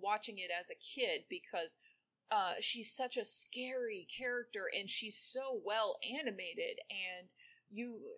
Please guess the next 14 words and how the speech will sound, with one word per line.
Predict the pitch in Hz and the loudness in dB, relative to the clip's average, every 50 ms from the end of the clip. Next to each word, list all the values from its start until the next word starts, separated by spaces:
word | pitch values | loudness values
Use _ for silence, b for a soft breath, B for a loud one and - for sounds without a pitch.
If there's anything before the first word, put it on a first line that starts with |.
| - - | -4 -2
again, | 196 196 226 220 190 170 | 2 4 4 2 2 -4
the | 180 | -8
director's | 170 - 180 214 277 302 - 311 254 247 - - | -8 -4 0 0 0 2 2 0 0 0 0 2
cut, | 214 190 180 - 190 | 2 2 2 2 0
boy, | 226 233 247 240 214 | -4 0 2 2 2
you | 190 190 233 226 | 2 0 -2 2
get | 262 226 - - | 2 2 2 0
so | - - - - - 220 214 226 233 | -4 -2 -2 0 0 0 0 0 0
much | 233 233 208 - - - - 196 | 2 2 2 2 2 -2 -6 -6
more | 202 202 196 190 185 175 - - | -14 -12 -10 -4 -4 -4 -2 0
of, | 180 180 175 170 175 170 - - | 0 0 0 0 -4 -6 -2 -2
um, | 180 170 165 160 156 156 160 175 - 170 | -2 -2 -2 -6 -10 -16 -20 -18 -12 -8
Robert | 185 180 180 190 190 - | -6 -6 -6 -6 -8 -10
Picardo | 196 190 - - 185 180 175 | -10 -12 -10 -8 -6 -6 -6